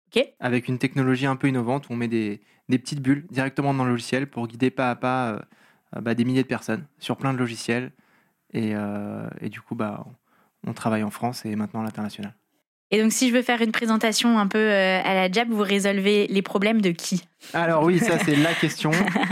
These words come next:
Speaker 2: Euh, en fait, on aide des directions, euh, informatiques et, euh, des directions formation à améliorer, euh, la prise en main des logiciels qu'ils ont achetés cher et qui sont pas toujours bien utilisés. Euh, on baisse le support,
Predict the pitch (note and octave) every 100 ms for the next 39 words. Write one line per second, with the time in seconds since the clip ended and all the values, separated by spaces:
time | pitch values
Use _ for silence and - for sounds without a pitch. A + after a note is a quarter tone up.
0 | - - F#3+ D3+ C#3+ C#3 C3+ C3 C3 -
1 | C#3+ F#3+ F#3 - D#3 D3 D#3 D#3 D#3+ -
2 | C3+ C3 C3 B2+ B2+ B2+ B2 B2 A#2+ A#2+
3 | C3+ C3+ - D3+ D3 C#3+ C3 B2 A#2+ C3
4 | C#3 C3 B2 D3+ D#3+ - _ - - _
5 | _ F3 B2+ B2 A#2+ A#2 A#2+ A#2 A#2+ A#2
6 | C#3 - C3 B2+ - B2 B2 C3+ C3+ -
7 | A2+ A2 B2+ B2+ B2+ B2 A#2+ B2+ C3 C3+
8 | C3+ - A#2 A2+ A2+ A2+ - C3+ C3+ C3
9 | A#2+ A2+ - B2 - A2+ A2 - A2 -
10 | A#2+ C#3+ _ - - - G#2+ C3 C3 B2
11 | B2 A#2+ A#2 A2+ A2 A#2+ - _ _ _
12 | - - - _ A2+ A#2 A2+ D3 D3+ C#3+
13 | B2 B2 D#3+